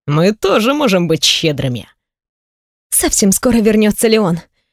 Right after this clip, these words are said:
Советую тебе держаться от меня подальше». «Подумай над моими словами, бедная русская девочка». Гвида сверкает глазами. «Хорошенько подумай. Только от меня зависит, будешь ли ты жить или отправишься кормить,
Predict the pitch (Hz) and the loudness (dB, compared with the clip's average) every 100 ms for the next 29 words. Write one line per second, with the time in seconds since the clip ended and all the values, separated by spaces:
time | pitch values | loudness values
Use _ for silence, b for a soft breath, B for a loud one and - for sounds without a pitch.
0 | _ - 311 254 262 277 - 254 226 247 | _ 0 2 2 2 0 2 0 2 0
1 | 214 240 - 277 262 277 247 247 269 233 | 0 -2 0 -2 0 0 2 0 0 0
2 | 180 202 - _ _ _ _ _ _ _ | 0 -4 -8 _ _ _ _ _ _ _
3 | 143 185 233 254 233 220 220 226 233 220 | 0 2 4 4 2 2 4 4 2 2
4 | 220 226 247 190 165 160 180 180 175 175 | 2 2 2 2 -2 0 0 2 0 0
5 | 165 185 175 156 156 120 - - - _ | 0 0 0 0 -2 0 -2 -4 -12 _
6 | _ _ _ _ _ _ 220 175 170 139 | _ _ _ _ _ _ 0 2 0 0
7 | 180 190 175 156 165 160 160 160 143 117 | 0 0 -2 0 -2 0 0 0 -2 -6
8 | 107 _ _ _ _ _ - 110 240 285 | -10 _ _ _ _ _ -2 0 4 2
9 | - 240 220 233 285 - 170 143 113 - | 2 2 2 0 0 0 -2 -4 -8 -14
10 | _ _ _ - 196 220 196 220 220 185 | _ _ _ 0 2 2 2 2 2 2
11 | 180 220 165 - - - _ _ _ _ | 2 0 -2 -4 -12 -20 _ _ _ _
12 | _ 151 196 233 226 - 190 190 185 185 | _ 0 2 4 2 2 0 2 2 2
13 | 254 180 - - - _ - 196 233 233 | 0 0 -2 -4 -8 _ -2 0 2 0
14 | - 262 262 208 - 208 202 214 220 196 | 2 2 2 2 0 0 2 2 2 0
15 | - - | -2 -6